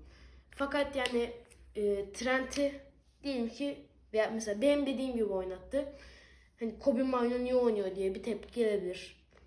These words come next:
Bu takımda işte Palmer oynamaz mı diye bir tepki gelir.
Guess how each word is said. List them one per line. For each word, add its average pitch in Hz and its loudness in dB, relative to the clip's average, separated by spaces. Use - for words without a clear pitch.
Bu 233 -8
takımda 247 2
işte 220 -2
Palmer 226 2
oynamaz 220 2
mı 202 -4
diye 202 0
bir 226 -6
tepki 208 -4
gelir. 175 -8